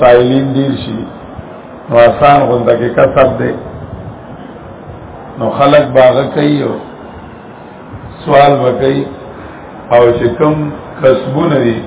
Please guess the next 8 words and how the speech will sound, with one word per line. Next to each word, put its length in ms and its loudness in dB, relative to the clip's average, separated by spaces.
نو 60 -2
هغه 320 6
به 80 6
معطل 580 4
شي. 240 -10
نو 120 -6
په 160 4
خلکو 320 2